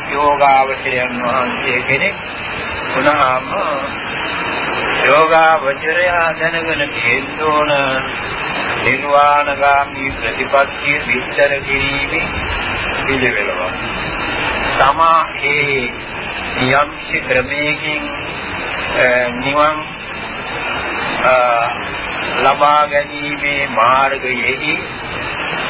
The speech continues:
යෙදුණා නම්, එහෙම නැත්නම් පුරුදු කරගත්තා නම්, ඒ පුරුදු කරගත්ත ක්‍රමයේම ක්‍රමයම අනුන්ට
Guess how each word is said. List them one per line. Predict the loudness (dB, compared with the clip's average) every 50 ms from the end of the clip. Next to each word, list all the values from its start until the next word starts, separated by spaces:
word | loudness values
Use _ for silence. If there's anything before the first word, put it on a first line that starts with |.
| -2 0
යෙදුණා | 2 2 2 0 -4 -4 0 2 2 4 2 0
නම්, | 0 -2 -4 -6 -6 -10 -10 -12 -10 -10 -10 -10 -10 -8 -8 -8 -8 -8 -6 -6 -2
එහෙම | 2 2 2 2 2
නැත්නම් | 2 2 2 0 0 -2 0 0 0 0 -2 -6 -10 -10 -10
පුරුදු | -4 -2 0 2 2 2 0 -2
කරගත්තා | 2 2 2 2 2 2 2 2 2 2 -2 -8 -2 2 4 4 4 4
නම්, | 2 0 -4 -6 -6 -8 -10 -10 -10 -10 -10 -10 -8 -8 -8 -8 -8 -6 -6 -6 -6 -4 -4 -4 -4 0
ඒ | 2 2 4 4 2 -2
පුරුදු | -4 -6 -6 -4 -4 -6 -6 -4
කරගත්ත | 0 2 2 2 4 4 4 4 4 2 -4 -4 -4 -4 -4 -2
ක්‍රමයේම | -2 0 2 2 2 2 2 0 0 2 0 0 2 0 0 0 -2 -2 -2 -2 -2 -4
ක්‍රමයම | -4 0 2 2 4 4 2 0 0 2 2 0 0 0 0 2 2 2 0 -2 -6 -8 -8 -6 -6 -6 -6 -4 0
අනුන්ට | 2 2 2 2 0 -2 -2 -2